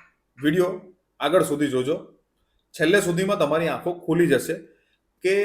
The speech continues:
પેટ્રોલની અંદર ઇથેનોલ મિક્સ થયું કે પછી જનતાને ચૂનો લાગ્યો. તો સૌથી પહેલા આપણે વાત કરીએ કે નીતિન ગડકરી સાહેબની પારિવારિક સંપત્તિઓ કેટલી છે અથવા તો એમના બાળકો, એમના બાબલાઓ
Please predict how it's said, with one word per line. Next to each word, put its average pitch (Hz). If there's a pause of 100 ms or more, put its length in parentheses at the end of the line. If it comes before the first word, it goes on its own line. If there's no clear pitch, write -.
(360)
પેટ્રોલની 180
અંદર 175 (120)
ઇથેનોલ 165
મિક્સ 170
થયું 185
કે 208
પછી 165
જનતાને 151
ચૂનો 156
લાગ્યો. 95 (840)
તો 151
સૌથી 185
પહેલા 202
આપણે 196
વાત 165
કરીએ 123 (180)
કે 170
નીતિન 139 (120)
ગડકરી 143
સાહેબની 123 (100)
પારિવારિક 143 (140)
સંપત્તિઓ 147
કેટલી 117
છે - (280)
અથવા 160
તો 185
એમના 147
બાળકો, 127 (140)
એમના 139
બાબલાઓ 117